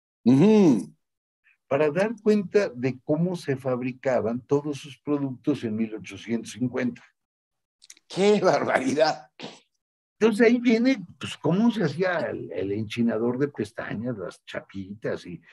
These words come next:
Speaker 2: eran todas estas cosas maravillosas. A mí las librerías de viejo me gustan, me gustan. El único problema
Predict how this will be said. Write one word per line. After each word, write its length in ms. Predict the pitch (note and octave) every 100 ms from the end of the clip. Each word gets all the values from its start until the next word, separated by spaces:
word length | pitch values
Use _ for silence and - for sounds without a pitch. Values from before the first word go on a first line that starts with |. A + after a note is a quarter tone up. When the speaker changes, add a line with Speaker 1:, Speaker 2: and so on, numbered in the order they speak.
| - _ -
Speaker 2:
eran 340 | E3+ A3 G#3+
todas 380 | A#3+ A3+ G#3+ -
estas 300 | G3+ - -
cosas 440 | - G#3+ F3+ E3+ B2+
maravillosas. 720 | D3 D#3+ E3 F3 A#3 - - - _
A 60 | E3
mí 160 | A#3+
las 180 | C#4+ D4
librerías 440 | B3 A3+ G3+ A#3 G#3+
de 80 |
viejo 420 | G#3+ G#3+ F3+ G#3 E3+
me 140 | C#3+
gustan, 480 | C#3+ F3 - A#2+ A2+
me 80 | A#2
gustan. 540 | B2+ C3+ - F2 - _ _ _ _ _ _ -
El 180 | D#3
único 500 | F#3 C4 C#4 C4+ G3+
problema 680 | C3+ C#3 C3+ D3 C3 A#2 -